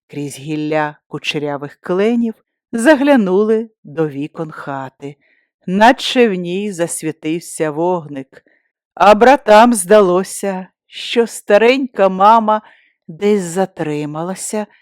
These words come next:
і вже повертається додому. Кожен з них торкнувся хатніх дверей і усвідомив,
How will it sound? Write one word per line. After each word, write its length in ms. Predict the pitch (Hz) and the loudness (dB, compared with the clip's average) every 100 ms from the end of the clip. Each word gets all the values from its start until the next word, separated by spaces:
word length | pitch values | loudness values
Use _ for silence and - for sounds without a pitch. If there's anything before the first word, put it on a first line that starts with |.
| _ _ _ | _ _ _
і 580 | 165 180 208 214 226 233 | -10 -4 -2 -2 -2 -2
вже 360 | 214 175 190 220 | -4 -4 -2 -2
повертається 1080 | - 202 202 196 - 180 190 202 - - 190 | 0 0 0 -4 2 4 4 2 -4 -6 -4
додому. 760 | 170 190 180 220 220 160 156 _ _ _ _ _ _ | -2 -2 2 2 2 -2 -14 _ _ _ _ _ _
Кожен 460 | - 160 143 151 143 | -2 0 -2 -8 -10
з 120 | 156 | -10
них 540 | 156 185 - _ _ _ | -10 -10 -12 _ _ _
торкнувся 840 | 208 208 - 233 240 311 - - 175 | -6 -6 -4 -4 -2 -4 -12 -8 -8
хатніх 580 | - 175 185 185 175 156 | -2 0 0 -4 -14 -10
дверей 600 | 160 170 190 220 214 _ _ _ _ | -2 0 0 -2 -4 _ _ _ _
і 120 | - 156 | -10 -8
усвідомив, 1000 | 156 - 156 160 156 214 220 165 147 | -10 -12 -8 -8 0 0 2 -2 -6